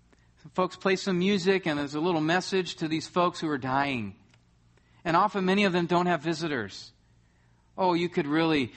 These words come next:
show your love to them by just showing up one Sunday and, and bring a, your child and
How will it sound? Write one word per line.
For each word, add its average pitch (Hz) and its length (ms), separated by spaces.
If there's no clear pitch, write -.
show 180 260
your 160 180
love 147 260
to 143 100
them 143 260
by 131 160
just 170 180
showing 185 320
up 185 160
one 170 160
Sunday 151 540
and, 123 140
and 151 100
bring 185 220
a, 151 100
your 156 140
child 185 440
and 127 160